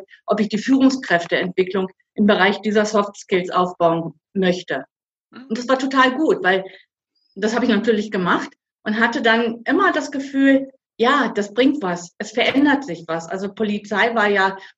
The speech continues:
Speaker 1: von jeher sehr hierarchisch, sehr
Speaker 2: Mhm.
Speaker 1: dominant. Und durch diese Führungsentwicklung und dem Zulassen, sage ich mal, dieser Soft Skills hat sich eine Menge verändert.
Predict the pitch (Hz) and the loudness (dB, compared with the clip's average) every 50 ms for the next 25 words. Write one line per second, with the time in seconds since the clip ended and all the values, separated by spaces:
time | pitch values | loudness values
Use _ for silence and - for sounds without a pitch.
0 | _ - - 202 202 196 180 185 214 240 247 226 208 202 190 196 202 208 208 208 | _ -8 -4 -2 -2 0 0 2 2 2 2 2 0 0 0 2 4 4 4 4
1 | 214 214 208 208 196 175 175 180 196 226 262 - - 151 127 - - - - _ | 2 0 -2 -2 -2 2 4 4 4 4 2 0 -4 -8 -8 -8 -12 -14 -18 _
2 | _ _ _ - 139 160 196 208 202 208 196 190 202 196 202 202 202 196 185 160 | _ _ _ 0 4 4 4 6 4 2 2 2 2 2 4 4 4 4 2 2
3 | - - - _ _ _ _ _ _ _ _ _ - 208 208 208 - - - 208 | -2 -8 -14 _ _ _ _ _ _ _ _ _ -2 0 2 2 0 -2 -2 0
4 | 269 320 311 - - 285 254 254 240 240 - 262 285 302 320 320 269 - - - | 0 0 0 0 0 2 2 2 2 2 0 -2 -2 0 0 0 0 -2 -4 -4
5 | 226 233 226 233 233 233 - 247 240 233 233 233 233 220 196 208 196 202 - - | -4 -2 -2 -4 -4 -4 -2 -2 -2 -2 -2 -2 -4 -2 0 0 -2 -2 -4 -6
6 | - - 277 294 294 285 269 269 - 262 262 254 254 254 - _ _ _ _ _ | -6 -4 -2 0 0 0 0 -2 -2 0 0 0 0 -2 -6 _ _ _ _ _
7 | _ - 220 208 214 233 226 240 220 208 208 202 208 202 202 196 196 196 190 196 | _ 2 2 4 2 2 0 0 0 2 2 0 0 2 2 2 2 2 0 0
8 | - 277 370 370 - - - - - - 220 190 165 165 160 165 - - - - | 0 0 0 0 -4 -8 -14 -12 -2 0 2 2 2 2 -2 -6 -10 -16 -18 -20
9 | _ _ _ _ _ _ _ _ _ - 214 208 214 226 220 220 202 196 190 196 | _ _ _ _ _ _ _ _ _ -2 -2 0 0 0 0 0 2 2 0 0
10 | 196 190 202 175 165 170 156 143 139 147 147 | -2 -2 -2 -2 0 -2 -2 -4 -6 -10 -12